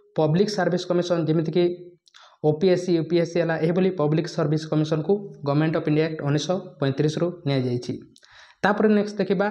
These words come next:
ବ୍ରିଟିଶ କନଷ୍ଟିଟ୍ୟୁସନ ବା ଇଂଲଣ୍ଡ ଠାରୁ ବା ଯାହାକୁ ଆମେ କ'ଣ କହିଥାଉ, ୟୁକେର କନଷ୍ଟିଟ୍ୟୁସନ କହିଥାଉ। ଏଠାରେ କ'ଣ ନିଆଯାଇଛି? ରୁଲ୍ସ ଅଫ୍ ଲ, ପାର୍ଲାମେଣ୍ଟାରୀ ଫର୍ମ ଅଫ୍ ଗଭର୍ଣ୍ଣମେଣ୍ଟ ରହିବ, ଏହାକୁ ନିଆଯାଇଛି। ତା ସହିତ ପୋଷ୍ଟ ଅଫ୍ ପ୍ରାଇମ୍ ମିନିଷ୍ଟର,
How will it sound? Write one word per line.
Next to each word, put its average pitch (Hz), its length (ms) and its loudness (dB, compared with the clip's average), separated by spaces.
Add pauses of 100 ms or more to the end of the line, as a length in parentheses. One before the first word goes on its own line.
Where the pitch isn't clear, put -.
(1700)
ବ୍ରିଟିଶ 165 420 -4
କନଷ୍ଟିଟ୍ୟୁସନ 165 640 -4
ବା 190 120 2 (520)
ଇଂଲଣ୍ଡ 170 400 2
ଠାରୁ 175 180 0
ବା 190 160 -2
ଯାହାକୁ 156 300 -4
ଆମେ 170 140 -2
କ'ଣ 202 160 -4
କହିଥାଉ, 165 260 0
ୟୁକେର 156 380 2
କନଷ୍ଟିଟ୍ୟୁସନ 165 540 -6
କହିଥାଉ। 165 280 -2 (440)
ଏଠାରେ 185 220 0
କ'ଣ 185 180 0
ନିଆଯାଇଛି? 185 400 2 (120)
ରୁଲ୍ସ 180 300 2
ଅଫ୍ 180 160 -4
ଲ, 170 60 0 (1500)
ପାର୍ଲାମେଣ୍ଟାରୀ 196 640 2
ଫର୍ମ 185 280 -2
ଅଫ୍ 185 120 -6
ଗଭର୍ଣ୍ଣମେଣ୍ଟ 175 320 0
ରହିବ, 170 220 0 (520)
ଏହାକୁ 160 260 -2
ନିଆଯାଇଛି। 175 480 2 (200)
ତା 185 100 0
ସହିତ 190 240 -2 (680)
ପୋଷ୍ଟ 208 260 2
ଅଫ୍ 202 160 0
ପ୍ରାଇମ୍ 170 260 0
ମିନିଷ୍ଟର, 160 400 -2